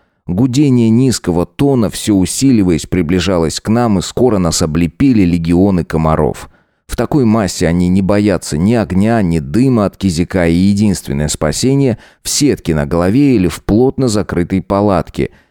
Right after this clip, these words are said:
На руках, конечно, перчатки. Если посмотреть сбоку на человека в сетке,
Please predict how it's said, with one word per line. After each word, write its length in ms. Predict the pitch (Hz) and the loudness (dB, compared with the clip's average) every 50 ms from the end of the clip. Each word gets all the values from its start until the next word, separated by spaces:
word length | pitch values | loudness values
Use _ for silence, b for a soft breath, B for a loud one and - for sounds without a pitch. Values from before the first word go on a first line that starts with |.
| b b | b b
На 120 | - 95 95 | -4 0 0
руках, 480 | 92 82 - 95 98 107 117 - - - | 0 0 0 -2 -2 -2 -2 -4 -6 -6
конечно, 540 | - 98 101 98 87 78 69 - - 76 | -2 0 2 2 2 2 0 -2 -4 -4
перчатки. 680 | 69 - 78 - - - - 71 57 - - - - - - _ _ _ _ _ _ _ _ _ _ _ _ - | -4 -4 -6 -6 -4 -4 -4 -4 -4 -6 -10 -14 -12 -12 -14 _ _ _ _ _ _ _ _ _ _ _ _ -6
Если 380 | 76 95 120 117 - - 92 | -2 0 0 0 0 -2 -4
посмотреть 580 | 82 - 90 - - 98 92 90 98 107 101 80 | -2 -2 -4 -2 -2 -2 -2 0 0 -2 -2 -2
сбоку 460 | 87 85 78 90 120 117 - - 80 | -4 -6 -2 0 0 0 0 -2 -4
на 140 | 80 69 65 | -4 -4 -4
человека 520 | - - 87 85 90 92 87 - - 67 - | -2 -2 0 0 2 0 0 -2 -4 -8 -8
в 60 | - | -6
сетке, 480 | - - 117 123 117 - - 80 76 | -4 -2 0 -2 -2 -2 -4 -6 -6